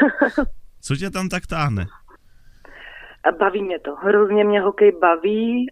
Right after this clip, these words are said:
Speaker 1: a i ta práce u těch dětí mě baví, takže mě to naplňuje, bych řekla takhle.
Speaker 2: Co si máme představit od pojmu projektový manažer? To je taková jako korporátní pozice.
Speaker 1: Eh,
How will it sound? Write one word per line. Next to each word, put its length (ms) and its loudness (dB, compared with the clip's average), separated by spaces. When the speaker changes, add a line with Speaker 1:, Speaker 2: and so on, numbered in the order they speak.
Speaker 1:
a 480 2
i 120 -6
ta 140 2
práce 440 0
u 80 -2
těch 180 2
dětí 260 -2
mě 120 2
baví, 240 2
takže 340 0
mě 140 4
to 100 2
naplňuje, 520 0
bych 120 -14
řekla 240 -8
takhle. 240 -4
Speaker 2:
Co 100 -8
si 140 -8
máme 220 -8
představit 520 -8
od 180 -12
pojmu 300 -6
projektový 580 -10
manažer? 380 -8
To 100 -10
je 40 -8
taková 220 -10
jako 180 -10
korporátní 600 -12
pozice. 480 -14
Speaker 1:
Eh, 420 2